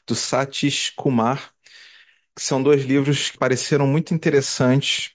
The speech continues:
A gente tá fazendo o registro aqui, porque talvez, principalmente do Amor Radical, eu acho que ele vai dialogar mais com os temas do ano que vem do curso Livro dos Espíritos. Mas, assim, tem umas coisas bem interessantes pra gente.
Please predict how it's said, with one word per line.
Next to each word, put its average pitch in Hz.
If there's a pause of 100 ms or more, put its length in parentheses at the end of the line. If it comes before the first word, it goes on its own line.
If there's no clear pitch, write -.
(340)
A 120
gente 131
tá 147
fazendo 139
o 139
registro 127
aqui, 151
porque 156
talvez, 139
principalmente 160
do 143
Amor 131
Radical, 131 (400)
eu 120
acho 120
que 139
ele 135
vai 135
dialogar 131
mais 135
com -
os 131
temas 135
do 131
ano 139
que 156
vem 127
do 117
curso 117
Livro 110
dos 110
Espíritos. - (600)
Mas, 117
assim, 135
tem 131
umas 135
coisas 131
bem 123
interessantes 127
pra 104
gente. -